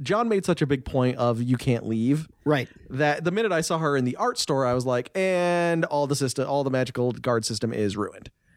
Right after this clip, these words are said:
Speaker 2: Yes.
Speaker 1: So I was willing to go to make that leap. If I ha-, if someone put a gun to my head and said, "Why do you think Zed?" You know,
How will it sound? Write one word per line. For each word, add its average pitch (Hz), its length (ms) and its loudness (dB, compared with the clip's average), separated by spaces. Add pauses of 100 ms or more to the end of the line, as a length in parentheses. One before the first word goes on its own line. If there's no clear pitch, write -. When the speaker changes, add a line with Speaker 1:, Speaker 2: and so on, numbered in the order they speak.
Speaker 2:
Yes. - 560 -2
Speaker 1:
So 156 220 -2
I 302 200 -2
was 247 200 0
willing 160 360 0
to 143 60 0
go 131 380 0
to 147 140 -2
make 131 240 0
that 123 240 -2
leap. 131 260 -2
If 190 220 -2
I 185 180 2
ha-, 226 500 -2
if 185 140 0
someone 254 240 0
put 208 140 0
a 185 40 -4
gun 165 180 0
to 160 40 0
my 143 180 2
head 131 260 2
and 120 420 -2
said, 117 380 0
"Why 117 280 0
do 123 80 2
you 117 60 0
think 113 200 0
Zed?" 110 320 0
You 139 80 2
know, 117 280 2